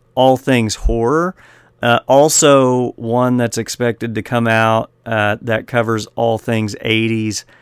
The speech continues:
sci-fi. And it's one that you actually have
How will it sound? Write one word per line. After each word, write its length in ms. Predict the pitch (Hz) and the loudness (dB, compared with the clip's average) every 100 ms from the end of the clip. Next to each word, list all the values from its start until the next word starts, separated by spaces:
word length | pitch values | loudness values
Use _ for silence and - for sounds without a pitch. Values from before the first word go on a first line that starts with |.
| _ - | _ -8
sci-fi. 920 | - 104 98 110 - 131 139 156 151 _ _ _ _ | -4 0 2 2 2 2 4 0 -4 _ _ _ _
And 580 | - 127 131 131 131 131 | -2 2 4 4 4 2
it's 220 | - 120 123 | 0 -6 -2
one 220 | 143 147 | 0 2
that 180 | 127 123 | 0 -2
you 680 | 117 131 147 151 147 120 - | -2 2 4 4 2 0 -2
actually 640 | 123 170 - 269 294 170 | 0 0 -2 -2 0 2
have 440 | 160 160 156 156 | 6 4 4 -12